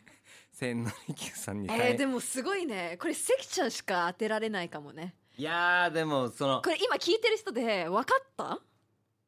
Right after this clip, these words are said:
Speaker 1: いや、分かったでしょ、多分。
Speaker 2: 分かったか。
Speaker 1: いや、分かんない。多分、多分分かんない。あ、だから、次は、
Speaker 2: ちゃっちゃ言って。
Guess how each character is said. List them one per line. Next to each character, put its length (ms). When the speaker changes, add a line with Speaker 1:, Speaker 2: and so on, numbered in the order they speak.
Speaker 1:
い 80
や、 80
分 180
か 140
っ 100
た 100
で 60
し 100
ょ、 80
多 140
分。 240
Speaker 2:
分 80
か 100
っ 60
た 100
か。 320
Speaker 1:
い 40
や、 160
分 100
か 140
ん 80
な 80
い。 60
多 140
分、 140
多 100
分 120
分 40
か 80
ん 20
な 80
い。 20
あ、 60
だ 120
か 80
ら、 240
次 260
は、 20
Speaker 2:
ち 60
ゃ 20
っ 40
ち 40
ゃ 40
言 120
っ 40
て。 360